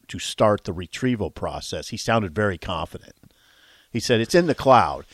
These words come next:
And I deal with smart people. You and Parker and Sean Callahan are smart people.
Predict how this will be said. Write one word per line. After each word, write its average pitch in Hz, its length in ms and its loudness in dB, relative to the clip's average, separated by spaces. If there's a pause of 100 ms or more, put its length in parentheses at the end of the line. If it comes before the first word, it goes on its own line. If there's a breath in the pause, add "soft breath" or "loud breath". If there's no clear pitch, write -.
(400 loud breath)
And 190 100 2
I 170 80 6
deal 135 220 4
with 117 100 4
smart 107 320 0
people. 104 400 -2
You 113 320 4
and 98 140 -2
Parker 95 520 2
and 87 120 -4
Sean 92 340 0
Callahan 85 560 -4
are 78 60 -6
smart 90 340 -4
people. 76 500 -6